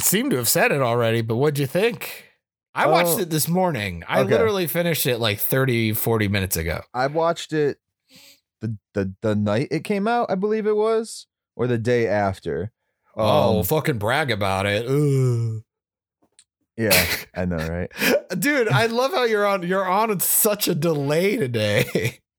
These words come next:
Speaker 1: <laughs>
Speaker 2: For you? Or just in general?
Speaker 1: Yeah.
Speaker 2: Oh, okay.
Speaker 1: Just in general, but also for me,
Speaker 2: <laughs>
Speaker 1: yes.
Speaker 2: Um,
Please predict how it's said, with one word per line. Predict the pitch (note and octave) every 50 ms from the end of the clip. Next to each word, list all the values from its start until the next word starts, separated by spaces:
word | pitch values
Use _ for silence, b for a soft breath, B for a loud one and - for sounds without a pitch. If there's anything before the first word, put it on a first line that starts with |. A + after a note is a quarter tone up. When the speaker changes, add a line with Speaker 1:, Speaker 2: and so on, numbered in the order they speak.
| _ _ _ _
Speaker 1:
<laughs> | _ _ _ _ _ _ _ - A2+
Speaker 2:
For | - D3+
you? | C#3+ C3 C3+ D#3 F3+ G3+ A3+ B3+ A3+ G#3+ _ _ _ _ _ _ _ _ _ _ _ _ _ _ _ _ _ -
Or | A#2+ B2+ B2+ B2
just | A#2 C3 B2 -
in | B2+ A#2+ G#2+
general? | G#2 A2+ G#2+ G#2 G2 F#2+ G3
Speaker 1:
Yeah. | A3+ B3 C4+ E4 F3+ D#3 - - _ _ _ _ _ _ _ _ _ _ _ _ -
Speaker 2:
Oh, | G#2+ G#2+ G2+ F#2+ F#2
okay. | F#2 F#2+ F2
Speaker 1:
Just | C#3 F#3 G3+ F#3+ - -
in | G3 E3+
general, | D3 C#3+ F3+ G3 C4 C#4+ D#3+ B2+ A2 G#2 G#2 G#2 - _ _ _ _ _ _ _ -
but | - F#3+
also | F#3 - C#4+ C#4+ - B3 - D#3
for | - D3+ D3
me, | D#3+ F3 E3
Speaker 2:
<laughs> |
Speaker 1:
yes. | B2+ C3 D3 B2 G2+ G2 A2 - - B B B B B B B B _ _ _ _ - D4 C#4 C4 B3 A3+ F#3+ - - -
Speaker 2:
Um, | E3 E3+ F3+ F3+ E3+ D#3+ D3 C3+